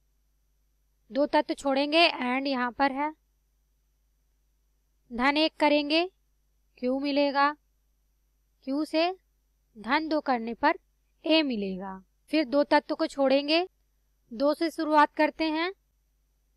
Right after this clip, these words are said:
धन एक करने पर टी मिलेगा, यहाँ से धन दो करने पर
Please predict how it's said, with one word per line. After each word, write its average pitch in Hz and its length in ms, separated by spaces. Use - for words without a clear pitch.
धन 254 260
एक 311 180
करने 302 340
पर 339 300
टी 285 160
मिलेगा, 302 540
यहाँ 277 300
से 339 180
धन 302 280
दो 302 140
करने 247 340
पर 359 260